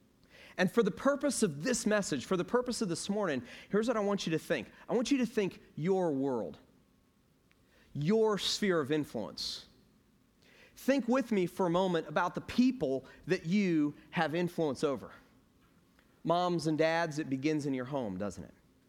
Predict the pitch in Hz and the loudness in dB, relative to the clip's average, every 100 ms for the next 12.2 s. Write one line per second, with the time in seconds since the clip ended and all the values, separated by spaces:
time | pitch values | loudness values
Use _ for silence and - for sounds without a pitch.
0 | _ _ _ _ _ 131 - 165 151 123 | _ _ _ _ _ -6 -2 -2 0 -2
1 | 110 - 127 123 120 113 101 120 113 - | -4 -4 -4 -2 -2 -2 -6 -8 -10 -12
2 | - - - _ _ _ _ _ _ _ | -16 -18 -20 _ _ _ _ _ _ _
3 | _ _ 156 135 151 165 160 139 165 165 | _ _ -6 -4 -4 0 0 2 0 0
4 | 170 160 160 160 160 135 127 156 156 - | -2 -2 -2 0 0 -2 -2 -2 -2 -2
5 | 160 160 156 143 160 160 151 - - 175 | -2 0 -2 0 0 2 -2 -8 -6 -4
6 | 170 165 160 - - 180 175 160 - - | 0 0 0 -4 0 2 2 0 -4 -2
7 | 185 180 175 151 143 175 - - 156 123 | 2 2 2 0 0 0 -2 -2 0 0
8 | - 143 - 185 180 180 160 165 156 170 | -4 -8 -2 0 0 0 2 2 2 0
9 | 165 156 175 - 156 139 - - 170 202 | 0 0 -2 0 0 0 -8 -4 0 0
10 | - 185 160 - - 185 180 180 180 160 | 0 0 0 -4 -2 0 2 0 0 0
11 | 175 175 - - 180 175 185 185 185 170 | 0 -2 -4 -2 0 0 -2 -4 -8 -6
12 | - - | -10 -10